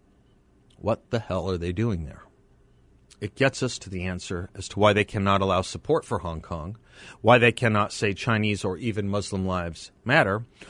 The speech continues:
or that freedom of speech matter, or that freedom of religion matters. To the N B A, it does not. Last year, the New York Times published a major series on what was going on in that province. Let me read just a little, but hold on because it all gets worse,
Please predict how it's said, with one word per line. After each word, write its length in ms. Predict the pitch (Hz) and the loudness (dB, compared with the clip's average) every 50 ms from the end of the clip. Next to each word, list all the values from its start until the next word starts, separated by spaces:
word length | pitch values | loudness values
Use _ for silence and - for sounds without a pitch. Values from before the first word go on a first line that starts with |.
| - - - | -20 -10 0
or 120 | - 143 143 | 2 4 6
that 180 | 143 135 123 | 6 6 6
freedom 340 | - - 156 143 127 120 117 | 4 2 2 4 4 2 2
of 100 | 110 95 | -2 -4
speech 380 | - - - 143 147 143 - - | -8 -6 -4 -4 -4 -4 -4 -4
matter, 260 | 117 104 101 104 110 | 0 0 2 0 0
or 200 | 104 104 110 110 | -2 -2 -2 0
that 180 | 101 107 - - | 0 -2 -4 -4
freedom 320 | - - 107 104 98 95 | -4 -2 -2 0 -2 -2
of 140 | 95 90 101 | -4 -4 -6
religion 400 | 98 104 - 82 - - 78 78 - - - - _ _ - | -4 -4 -4 -4 -6 -10 -16 -18 -20 -20 -20 -20 _ _ -20
matters. 460 | 69 - - 58 - - - - - _ _ _ _ _ _ _ _ _ _ _ _ _ _ - - _ - - | -20 -20 -20 -20 -20 -20 -20 -20 -20 _ _ _ _ _ _ _ _ _ _ _ _ _ _ -20 -20 _ -14 -10
To 80 | - 104 | -8 -6
the 160 | 95 95 98 | -4 -2 -2
N 100 | 95 90 | -2 -2
B 160 | 82 92 92 | -2 -2 0
A, 120 | 90 85 76 | 0 0 -2
it 100 | 73 - | -4 -8
does 220 | - 78 76 - | -8 -8 -8 -8
not. 320 | 80 78 69 60 - - - - _ _ _ _ _ _ _ _ _ _ _ _ _ _ _ _ _ _ _ _ _ _ _ _ _ _ _ _ _ _ _ _ _ _ _ | -8 -10 -10 -10 -14 -20 -20 -20 _ _ _ _ _ _ _ _ _ _ _ _ _ _ _ _ _ _ _ _ _ _ _ _ _ _ _ _ _ _ _ _ _ _ _
Last 320 | - 139 185 196 - - - | 4 6 6 4 2 -2 -4
year, 260 | 85 90 120 143 131 - - | -4 -4 -4 -6 -8 -10 -4
the 120 | - 107 | 0 0
New 100 | 113 123 | 2 2
York 240 | 135 123 123 120 110 | 2 2 2 2 0
Times 400 | - - 117 107 104 107 113 - | -2 -2 -2 0 0 -2 -2 -4
published 420 | - - 120 104 110 113 - - - | 0 2 2 2 2 0 -2 -2 0
a 40 | |
major 320 | 107 123 160 202 196 - 190 | 2 2 2 2 0 -2 -2
series 600 | - - - 185 139 98 80 69 69 - - - - _ _ | 0 2 4 4 4 2 0 -2 -6 -12 -16 -20 -20 _ _
on 140 | - 98 98 | -6 -4 -4
what 140 | 95 - - | -4 -6 -6
was 160 | 98 - - | -10 -8 -6
going 260 | - 98 95 92 90 | -6 -4 -4 -4 -4
on 160 | 90 87 87 | -4 -4 -4
in 80 | 87 85 | -4 -4
that 220 | 85 85 76 - | -6 -6 -8 -8
province. 500 | - - 90 90 90 117 127 135 - - | -6 -4 -2 -2 -2 -4 -8 -10 -8 -8
Let 120 | 120 110 - | -10 -6 -6
me 100 | 123 113 | -6 -4
read 200 | 104 113 113 107 | -4 -4 -4 -4
just 280 | 104 113 104 - - | -4 -4 -6 -4 -6
a 40 | 98 | -4
little, 220 | 95 101 113 127 | -4 -2 -2 -2
but 200 | 123 110 - - | -4 -4 -6 -4
hold 200 | - 123 127 117 | -2 -2 0 2
on 160 | 123 123 127 127 | 2 2 2 2
because 340 | 113 107 - 104 95 - | -2 -4 -4 -6 -6 -4
it 80 | 95 82 | -4 -2
all 180 | 90 101 113 110 | 0 0 0 0
gets 360 | 107 113 101 - - - - | -2 -4 -4 -6 -8 -12 -12
worse, 460 | 76 - - - - - - - - | -14 -14 -14 -18 -20 -20 -20 -20 -20